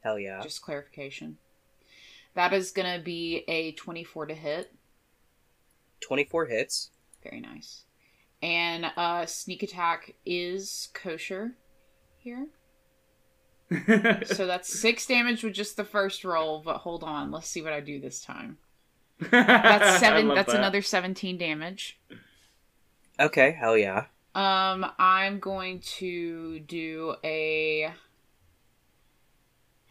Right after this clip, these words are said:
Speaker 2: um,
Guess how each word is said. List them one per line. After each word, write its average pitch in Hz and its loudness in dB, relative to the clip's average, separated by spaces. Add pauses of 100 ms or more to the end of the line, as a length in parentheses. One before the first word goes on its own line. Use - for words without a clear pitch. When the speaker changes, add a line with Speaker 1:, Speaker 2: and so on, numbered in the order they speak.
(760)
Speaker 2:
um, 147 -18